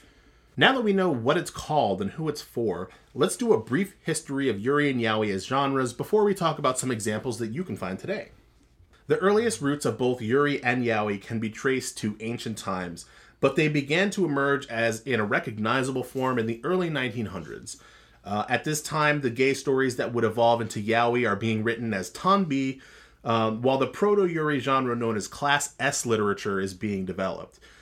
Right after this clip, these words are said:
Class S has a particularly interesting history, and one of its most influential figures is Nobuko Yoshia, the Japanese feminist and author that Best Boy Dan spoke about earlier.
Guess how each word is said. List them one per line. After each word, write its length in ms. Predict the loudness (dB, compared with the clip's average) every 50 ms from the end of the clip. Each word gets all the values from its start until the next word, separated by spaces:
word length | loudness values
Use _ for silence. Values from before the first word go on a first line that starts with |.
| -20 _ _ _
Class 320 | 0 2 2 2 2 0 -2
S 220 | 0 0 0 0
has 180 | -2 -2 -4 -4
a 20 |
particularly 540 | -4 -6 -4 -4 -4 -2 0 -2 -2 -2 -4 -6 -6
interesting 420 | -8 -8 -8 -10 -8 -6 -6 -6
history, 640 | -4 -4 -4 -6 -4 -6 -4 -2 -2 -2 -2 -4 -6 -12 -20 -20 -14 _
and 300 | -2 0 0 2 0 2
one 160 | 2 4 4
of 80 | 4 4
its 160 | 2 0 0
most 260 | 0 0 0 0 -2
influential 520 | -4 -4 -4 -2 -2 -2 -2 -2 -2 -4 -4
figures 480 | -2 -2 -2 0 0 0 0 0 -2
is 320 | -2 -2 0 0 0 0 0
Nobuko 520 | 2 2 2 2 -2 -2 0 0 2 2
Yoshia, 540 | 2 0 -2 -4 -4 -4 -2 -2 -2 -2 -4 -8 -16 -20 -20 _ -2
the 100 | 0 2
Japanese 480 | 4 4 4 4 4 0 -2 -2 -2 0
feminist 380 | 0 0 2 2 0 -2 -2
and 100 | -6 -6 -4
author 280 | -4 -4 -2 -2 -4
that 200 | -2 -2 -2 0
Best 220 | -2 -2 -2 -2 -2
Boy 140 | -2 -2
Dan 320 | 0 -2 -2 -2 -2 -4 -4
spoke 240 | -4 -4 -4 -2 -2
about 240 | -4 -4 -4 -4 -2
earlier. 500 | 0 2 4 4 4 4 2 2 0